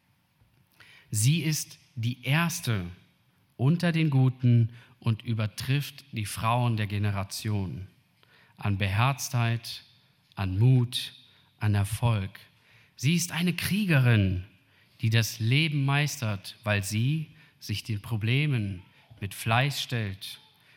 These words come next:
mit Entschlossenheit, mit Voraussicht. Zu Recht erntet sie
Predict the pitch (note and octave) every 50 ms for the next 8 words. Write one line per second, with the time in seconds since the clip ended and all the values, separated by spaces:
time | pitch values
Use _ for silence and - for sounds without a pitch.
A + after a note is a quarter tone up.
0 | _ _ - A#2 B2+ B2 - - C3 B2+ B2 A#2+ - - D#3 D#3+ F3 F3 - D#3+
1 | C#3 B2+ B2+ A#2 A2 G#2 G2 - - - - - - - _ _ _ _ _ _
2 | _ _ _ - A2 A#2 A2+ - - - - A2 G2 A2 A#2 C3 C#3 C3+ - -
3 | G#2 F#2+ F2+ - - - - - - - _ _ _ _ _ _ _ _ _ _
4 | _ _ _ _ _ - - - B2+ - A2 D3 E3+ D#3 - - - - - -
5 | - - - - _ _ _ _ _ - G#2+ A2 A2+ A2+ G#2+ - G#2 G2+ G2 -
6 | A2 A2 A#2+ C3 D3+ D#3+ D#3 C#3+